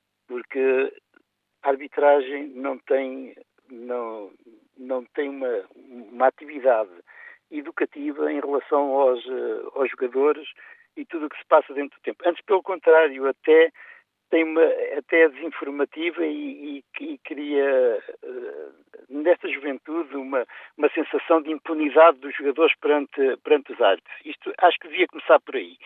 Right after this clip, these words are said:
porque não se vê o que se vê, se vê um jogo em Inglaterra ou, ou na Alemanha, não se vê os jogadores dirigirem-se ao árbitro como se dirigem cá em Portugal.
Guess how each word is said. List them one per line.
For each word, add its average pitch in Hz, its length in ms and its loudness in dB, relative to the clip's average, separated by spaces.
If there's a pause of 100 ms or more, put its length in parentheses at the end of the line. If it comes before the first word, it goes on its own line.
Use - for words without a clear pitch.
(400)
porque 160 260 -2
não 185 240 2 (100)
se 180 100 -6
vê 143 260 4
o 139 100 -4
que - 160 -16
se 147 80 -10
vê, 143 340 0 (580)
se 143 100 -14
vê 185 120 4
um 175 300 -2
jogo 160 240 0
em 160 100 -2
Inglaterra 139 600 4
ou, 120 600 0
ou 123 60 -2
na 127 100 2
Alemanha, 117 500 0
não 139 180 -4
se - 160 -18
vê 139 140 2
os 127 120 -4
jogadores 139 460 -2
dirigirem-se 131 580 -10
ao 120 140 4
árbitro 135 260 4
como - 140 -12
se - 180 -10
dirigem 131 300 -6
cá 117 140 0
em 110 60 -4
Portugal. 101 380 2